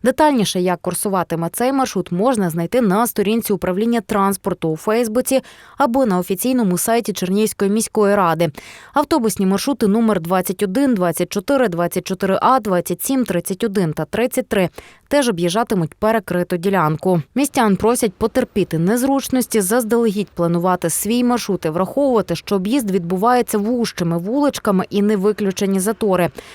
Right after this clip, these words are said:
Багатьом доводитиметься здійснювати пересадку. Нагадаємо, що за умови оплати транспортною карткою протягом півгодини ви можете здійснити безоплатну пересадку, незалежно від того, тролейбус це чи автобус.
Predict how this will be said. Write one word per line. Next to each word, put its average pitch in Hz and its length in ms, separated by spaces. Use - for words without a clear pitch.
Багатьом 254 440
доводитиметься 202 720
здійснювати 214 600
пересадку. 226 760
Нагадаємо, 185 600
що 180 180
за 175 120
умови 208 440
оплати 185 400
транспортною 254 720
карткою 175 480
протягом 170 540
півгодини 214 760
ви 285 100
можете 254 420
здійснити 214 600
безоплатну 196 960
пересадку, 185 840
незалежно 208 840
від 185 180
того, 160 320
тролейбус 208 600
це 247 280
чи - 140
автобус. 160 640